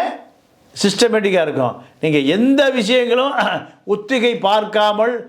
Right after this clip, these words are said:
நீங்க தாக்குதல் நடத்துவதே இல்லை. புலனாய்வு எனக்கு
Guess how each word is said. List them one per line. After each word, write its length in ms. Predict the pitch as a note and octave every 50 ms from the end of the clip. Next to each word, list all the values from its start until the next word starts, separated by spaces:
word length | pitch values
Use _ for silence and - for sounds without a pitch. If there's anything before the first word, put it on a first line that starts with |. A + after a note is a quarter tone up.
| - _ _ -
நீங்க 200 | E3+ F3 F3 F3
தாக்குதல் 480 | D#3+ E3+ F3+ G#3 G#3+ F3 G3+ G3+ F3+ D#3+
நடத்துவதே 400 | D#3+ E3 D#3 F3 E3+ E3 D#3+ D3 C3
இல்லை. 140 | A#2 A2 A2 - _ _ _ _ _ _ _ _ _ _ _ _ _ _ _ _ _ _ _ _ _ _ _ _ _ _ _ -
புலனாய்வு 540 | - D#3+ G3+ A#3 A#3 A#3+ A3+ A3 G#3 G3 F3+ D#3 D#3
எனக்கு 320 | D#3 D3+ D#3+ D#3+ C#3+ D#3